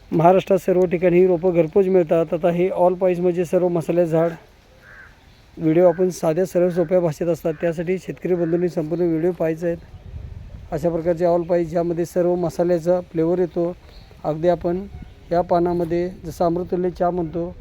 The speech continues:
एकदम कडक, तशा प्रकारे चहामध्ये पण वापरू शकतो. आपल्या दैनंदिन जेवणामध्ये हे all spice-चं पण पान वापरलं तर त्याचा वापर एक मसाल्याचा सर्व फ्लेवर त्यामध्ये येणार. अशा प्रकारची ही सर्व रोपं मिळत असतात.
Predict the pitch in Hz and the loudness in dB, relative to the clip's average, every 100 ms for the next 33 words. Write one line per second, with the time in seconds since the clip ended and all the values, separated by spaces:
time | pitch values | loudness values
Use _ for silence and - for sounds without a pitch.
0 | - - - - - - 151 180 175 180 | -20 -20 -20 -20 -12 -8 -2 -2 0 2
1 | 175 165 175 175 175 165 175 170 175 165 | 2 0 -4 -2 -2 0 -2 0 -2 0
2 | 175 180 175 180 170 170 165 151 180 170 | 0 0 0 0 0 -2 -8 -6 -6 -6
3 | 185 - - - - 160 175 175 175 - | -8 -18 -20 -20 -10 -8 0 0 0 -4
4 | - 165 160 175 175 180 185 208 - - | -4 -2 0 0 0 -2 -4 -6 -18 -20
5 | - - - - - 160 175 170 190 196 | -20 -20 -20 -20 -12 0 2 4 2 2
6 | 180 160 156 - - - - 165 175 175 | 0 0 -4 -16 -20 -18 -4 -2 0 0
7 | 180 185 170 190 170 175 170 170 185 196 | 0 0 0 -2 -4 -2 -2 -2 -4 -4
8 | 165 151 170 175 180 165 165 175 196 - | -4 -2 -2 -2 -2 -2 0 0 0 -8
9 | - - - - - - 175 156 190 185 | -20 -20 -20 -20 -20 -6 -2 0 2 0
10 | - 196 180 185 165 190 180 175 185 - | -2 -4 -4 -2 -2 0 0 0 -2 0
11 | 185 185 175 180 170 170 180 180 175 170 | 0 0 0 0 0 -2 -2 -2 -2 -2
12 | 170 170 - - - - - - 165 151 | -4 -8 -16 -20 -18 -16 -16 -12 -6 -4
13 | 170 165 180 165 180 160 190 165 190 180 | -2 0 -2 0 -2 -2 -4 -4 -2 0
14 | 180 170 180 175 175 180 165 185 180 | 0 0 0 2 2 0 -2 0 -2